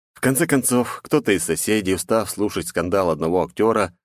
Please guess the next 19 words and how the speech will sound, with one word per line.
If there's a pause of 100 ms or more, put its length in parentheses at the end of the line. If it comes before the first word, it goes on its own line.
(320)
начал
стучать
по
батарее, (540)
и
Евгению
ничего
не
оставалось, (100)
кроме
как
залпом
прикончить
остатки
пойла (380)
и
рухнуть
поперек
кровати.